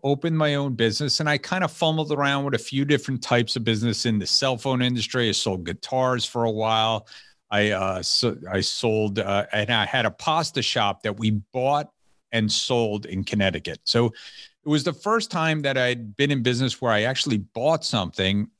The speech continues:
ran it for a little while and sold it. And I did it with a few cousins and it was a lot of fun. It was a small little business,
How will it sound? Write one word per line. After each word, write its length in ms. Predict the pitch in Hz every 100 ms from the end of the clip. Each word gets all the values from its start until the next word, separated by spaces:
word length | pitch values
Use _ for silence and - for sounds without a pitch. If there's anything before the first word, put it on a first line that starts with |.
| _ 104
ran 300 | 120 147 143
it 100 | 113
for 120 | 117
a 40 |
little 240 | 101 98 92
while 340 | 101 98 95
and 160 | 104 104
sold 340 | - 131 120
it. 140 | 98 90
And 280 | 107 123 135
I 80 | 135
did 160 | 131 156
it 60 |
with 140 | 143 123
a 40 |
few 240 | - 127
cousins 640 | 110 - 95 95 104 98 110
and 100 | 107
it 40 |
was 160 | 98 98
a 100 | 101
lot 220 | 110 123
of 60 |
fun. 440 | 120 - 98 98 104
It 60 |
was 140 | 104 101
a 100 | 95
small 440 | - - 113 120
little 200 | 135 113
business, 460 | 98 98 101 104